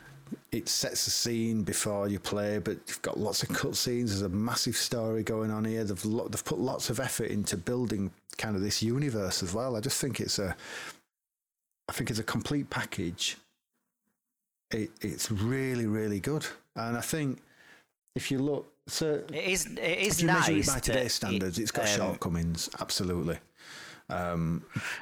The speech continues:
Speaker 2: It is nice that it feels like something that's been designed for someone sat at home that's got lots of time,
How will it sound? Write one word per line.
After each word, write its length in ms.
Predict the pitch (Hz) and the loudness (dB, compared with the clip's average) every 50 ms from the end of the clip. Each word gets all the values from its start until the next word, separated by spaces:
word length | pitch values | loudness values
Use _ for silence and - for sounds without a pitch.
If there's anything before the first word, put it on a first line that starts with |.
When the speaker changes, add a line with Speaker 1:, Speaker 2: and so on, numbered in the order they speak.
| - | -8
Speaker 2:
It 140 | 135 139 - | -8 -4 -2
is 160 | 175 190 - 180 | 0 0 0 0
nice 300 | 175 175 170 165 - - | 0 0 2 2 0 0
that 200 | - 127 110 120 | 2 0 0 0
it 140 | 120 - | 0 -2
feels 480 | - - 165 160 170 170 160 143 131 - | -2 -2 0 2 2 2 2 2 0 0
like 280 | 113 98 98 92 - - | 2 2 0 0 -2 -4
something 580 | - - 110 107 101 - - 113 98 98 98 | -4 -4 -2 -2 -4 -4 -4 -4 -2 -2 -2
that's 200 | 95 104 90 - | -2 -2 -2 -2
been 240 | - - 107 101 101 | -4 -6 -8 -6 -4
designed 540 | 101 104 95 113 107 104 104 101 98 92 - | -4 -2 0 0 0 0 0 -2 -4 -6 -4
for 200 | - - 131 123 | -2 0 0 0
someone 480 | - - 117 98 90 95 87 87 90 | 0 0 -2 -2 -2 -2 -2 -2 -2
sat 280 | 90 - - 113 104 101 | -2 -2 -2 0 0 -2
at 80 | 85 95 | -2 0
home 300 | 98 107 101 95 92 92 | 0 0 0 0 0 -2
that's 180 | 90 - - | -4 -4 -6
got 200 | - - - - | -4 -4 -4 -2
lots 280 | - 92 82 - - - | 0 -2 -2 -2 -4 -6
of 120 | 87 - | -6 -8
time, 420 | - - 101 92 87 87 87 82 | -8 -6 -4 -2 -2 -2 -4 -6